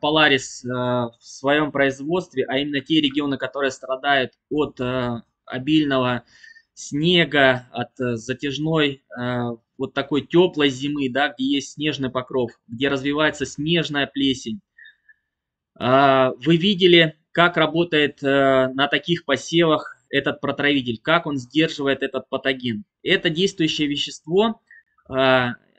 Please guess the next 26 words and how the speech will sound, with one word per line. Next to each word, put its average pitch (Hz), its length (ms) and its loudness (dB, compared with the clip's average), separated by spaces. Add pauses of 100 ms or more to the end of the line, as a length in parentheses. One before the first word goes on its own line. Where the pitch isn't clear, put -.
и 190 280 -4
как - 220 -6
раз-таки 165 380 -2
обладает 143 680 2
выраженным 135 520 -2
контактным 135 640 -2
действием 147 540 -2 (580)
на 135 100 -2
отношении 156 540 0
почвенного 151 560 -4
патогена, 127 600 -4 (200)
который 135 320 -2
вызывает 131 580 0 (840)
данное 139 380 -2
заболевание. 131 800 -2 (600)
И 185 120 0
в - 20 2
ма-, 180 260 2
максимальной 185 640 0
степени 175 440 0
он 170 180 -2
дезинфицирует 170 920 0
почву 175 320 0
вокруг 143 220 -8
семени. 131 400 0
Когда 143 500 2